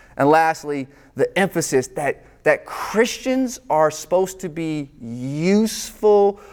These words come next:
laboring, uh, uh, servants for God's glory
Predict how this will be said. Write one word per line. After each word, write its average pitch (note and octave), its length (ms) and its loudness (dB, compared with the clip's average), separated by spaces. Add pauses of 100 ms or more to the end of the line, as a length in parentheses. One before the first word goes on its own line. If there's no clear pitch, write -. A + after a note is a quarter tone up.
(120)
laboring, G3+ 1500 2 (280)
uh, C3 380 4 (240)
uh, C#3 160 4
servants G#3+ 1400 0 (680)
for F3 200 0
God's E3+ 260 4
glory C3+ 460 -2